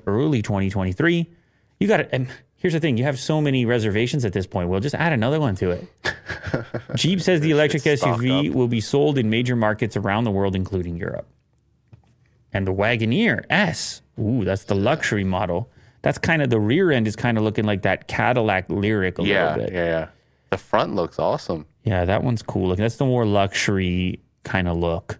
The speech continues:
Speaker 2: Although the name, Wagon. Why, why?
Speaker 1: It's that they're trying to, it's the homage, like, to the, you know? 'Cause,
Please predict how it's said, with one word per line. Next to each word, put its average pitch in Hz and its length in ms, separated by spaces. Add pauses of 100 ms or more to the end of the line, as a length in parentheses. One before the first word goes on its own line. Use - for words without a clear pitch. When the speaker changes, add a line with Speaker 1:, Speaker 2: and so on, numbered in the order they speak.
Speaker 2:
Although 107 260
the 113 140
name, 92 400 (520)
Wagon. 85 560 (380)
Why, 92 240
why? 87 460 (220)
Speaker 1:
It's 131 200
that 165 400
they're 147 160
trying 156 240
to, 139 340 (180)
it's 131 180
the 135 200
homage, 127 840
like, 95 280
to 110 140
the, 101 480 (340)
you 127 140
know? 147 260 (580)
'Cause, 120 160